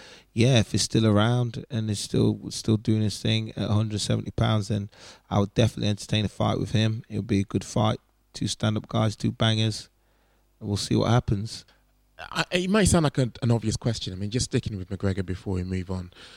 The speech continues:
Speaker 2: Um, how do you actually beat McGregor? Is it simply just
Speaker 1: Knock him
Speaker 2: jiu-jitsu?
Speaker 1: out.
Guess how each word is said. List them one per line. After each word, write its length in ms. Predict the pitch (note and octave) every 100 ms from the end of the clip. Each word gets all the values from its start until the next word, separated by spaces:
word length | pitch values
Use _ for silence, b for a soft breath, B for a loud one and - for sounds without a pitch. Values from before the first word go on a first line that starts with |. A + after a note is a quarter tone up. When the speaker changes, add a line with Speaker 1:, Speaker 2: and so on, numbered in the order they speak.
| B B B _ -
Speaker 2:
Um, 340 | B2 C3 C#3+ - _ _ _ _ _ _ _ _ _ _ _ _ _ _ _ _ _ _ _ _ _ _ _ _ _ _ _
how 260 | - G3 C#4+
do 120 | -
you 80 | C4+
actually 340 | F#3+ - - D#3
beat 340 | - C3 -
McGregor? 500 | A#2 B2 C#3+ A#2+ F#2+ - _ _ _ -
Is 180 | F3 E3
it 120 | F3+
simply 420 | - F3 D3 C#3+
just 380 | B2 C3 B2+ -
Speaker 1:
Knock 220 | _ -
him 60 | C3+
Speaker 2:
jiu-jitsu? 320 | C#3 F#2 G2
Speaker 1:
out. 220 | A2+ -